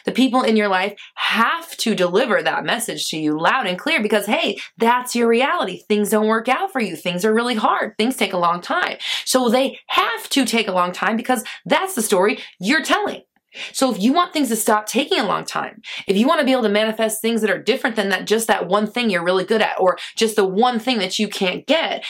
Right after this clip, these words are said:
then you need to stop saying, "I can get everything except for this one thing." You need to stop saying, "I know I'm not supposed to look for my manifestations, but every few hours I'm like, oh, where's it at though?"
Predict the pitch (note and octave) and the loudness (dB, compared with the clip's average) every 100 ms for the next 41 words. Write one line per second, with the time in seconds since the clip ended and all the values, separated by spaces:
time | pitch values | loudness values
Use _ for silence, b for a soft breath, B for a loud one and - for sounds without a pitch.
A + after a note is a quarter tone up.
0 | B G3 G3 D4 E4+ G#3 - G#3+ - - | B 0 2 2 2 0 2 0 0 -2
1 | D#4 B3 F#3 F#3+ B B _ A#3+ C#4+ C#4 | 0 0 -4 -8 B B _ -4 0 2
2 | B3+ D4 B3+ F#3+ F3 G3+ F#3 E3 - D#3 | 2 0 0 -2 0 -4 -2 -6 -4 -6
3 | D3 E2+ - - B B B B3 D#4 B3 | -4 -6 -8 -16 B B B 0 2 2
4 | G#3+ A#3 A3+ C#4+ C4+ G#3 G3+ F3+ F3+ G#3+ | 2 0 0 -2 0 -2 -2 -2 2 2
5 | C4 D4 - C4+ C#4+ G#4+ - A3+ G3+ G#3 | 2 0 -2 0 0 0 0 0 0 -2
6 | G#3 G#3 G#3 G#3 F3+ A3+ D4+ C#4+ D4+ D4+ | 0 0 0 -2 0 2 0 0 0 2
7 | D4+ A#3+ C4 C4+ - G#4 G4 B3 B3+ C4 | 0 2 2 2 0 0 0 0 0 -2
8 | A#3 - D#4 B3 F#3 B3+ D4 D4 F#4 G#4+ | -2 -4 -4 -2 0 2 2 0 -2 -2
9 | - - - | -4 -4 -8